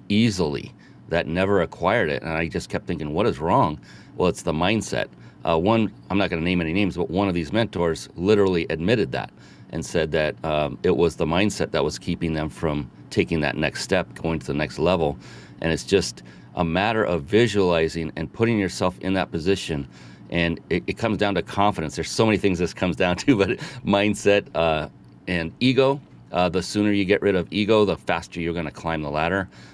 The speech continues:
Uh, it, it sounds kinda counter, uh, intuitive, but it's exactly what happens. The more authentic you can be, uh, you just, I, what I'd say is you just gotta relax and be yourself. Relax to the point where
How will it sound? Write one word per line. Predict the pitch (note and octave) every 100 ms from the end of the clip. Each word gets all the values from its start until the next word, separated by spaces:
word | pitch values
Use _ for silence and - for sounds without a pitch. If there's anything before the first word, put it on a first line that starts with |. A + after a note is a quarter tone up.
| -
Uh, | D2+ D#2 C2+
it, | E2 -
it | D#2
sounds | F2 E2
kinda | - E2
counter, | D#2 F2 D#2+ D2 -
uh, | C#2+ C#2+ - - -
intuitive, | - - G#2 A2+ -
but | D#2
it's | D#2 - -
exactly | D2+ C#2 C2+ F2 F2+ E2+
what | D#2+
happens. | E2 E2+ G2+ F#2 - -
The | E2+
more | F2+ F2
authentic | D2+ - G#2+ G#2+ G#2+
you |
can | G#2 G#2
be, | G2 G2+ F#2+ - - - -
uh, | E2+
you | E2
just, | G#2 F#2 - -
I, | F#2+ - -
what | F2
I'd | G2 F#2+
say | G2
is | F2+
you | E2
just | D#2+
gotta | - D#2+
relax | D2+ C2+ E2+ E2+ -
and | C#2+
be | C#2+
yourself. | E2+ D2 - F2 E2 D2 - - - - -
Relax | - G2 G2+ C3 C3+
to | A#2+
the | G#2
point | - G#2+ G#2+
where | F#2 F#2 F2+ F2